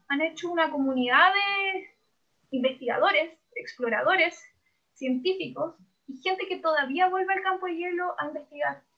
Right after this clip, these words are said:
Hay gente que después de haber estudiado ahí o de haber pasado por ese programa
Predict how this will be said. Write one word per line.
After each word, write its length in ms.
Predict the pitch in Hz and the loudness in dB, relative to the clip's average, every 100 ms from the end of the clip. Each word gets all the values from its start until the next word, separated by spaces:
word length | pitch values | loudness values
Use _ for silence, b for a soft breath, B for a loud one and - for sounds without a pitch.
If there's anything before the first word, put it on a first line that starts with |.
| _ - | _ -10
Hay 120 | 262 | -4
gente 280 | 311 311 320 | -2 -2 -4
que 100 | 302 | -4
después 400 | 269 - 311 349 | -6 -4 -2 2
de 60 | |
haber 220 | 359 349 359 | 4 4 0
estudiado 560 | 349 320 330 330 339 | -6 -2 4 6 6
ahí 400 | 311 302 311 330 | 4 2 -8 -6
o 100 | 302 | -2
de 80 | 277 | -2
haber 240 | 262 294 | 0 0
pasado 440 | 294 294 - 285 311 | -2 -8 0 0 0
por 120 | 330 | -2
ese 220 | 330 - 339 | -6 -12 -14
programa 600 | 302 294 311 320 330 | -6 2 2 4 2